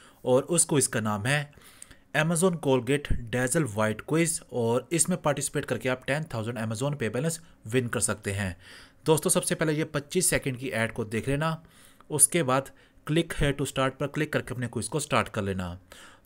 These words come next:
तो सबसे पहले मैं आपको बता दूं कि इस क्विज की लास्ट डेट है पन्द्रह फरवरी और इस क्विज में टोटल दस विनर्स सिलेक्ट किए जाएंगे।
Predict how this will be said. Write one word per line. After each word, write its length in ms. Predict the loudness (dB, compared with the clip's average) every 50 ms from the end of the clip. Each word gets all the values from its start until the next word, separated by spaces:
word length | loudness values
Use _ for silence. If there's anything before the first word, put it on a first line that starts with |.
| _
तो 440 | 2 4 4 4 6 6 4 4 2 2
सबसे 240 | 0 -2 0 0 0
पहले 200 | 2 2 0 2
मैं 120 | 2 2
आपको 220 | 0 2 0 -2 -2
बता 200 | 0 2 2 2
दूं 160 | 0 -2 -4
कि 240 | -4 -4 -4 -4 -4 -6
इस 120 | -6 -6 -2
क्विज 180 | -2 -4 -2
की 120 | -2 -2 -2
लास्ट 280 | 0 0 0 0 -2
डेट 160 | -4 -4 -4
है 80 | -4 -6 -4
पन्द्रह 280 | -6 -6 -4 -4 -6 -6
फरवरी 520 | -4 -4 -6 -4 -2 -2 -2 -2 -4 -4 -8 -16 -20 -20 -20 -20 -20 _ _ _ _
और 460 | 0 4 6 6 8 8 8 6 4 0 -4 -8 -8 -12 -18 -20 -20 -20 -20 -6 2 6
इस 200 | 6 6 6 6
क्विज 260 | 2 2 2 2 2
में 100 | 0 -2 0
टोटल 280 | 2 2 2 2 0
दस 280 | 2 2 2 2 2 -2 -2
विनर्स 300 | 0 0 0 -2 -2 -8 -6 -4
सिलेक्ट 340 | -2 2 2 0 0 0
किए 180 | -4 -2 -2 0
जाएंगे। 360 | 2 0 0 0 0 -2 -4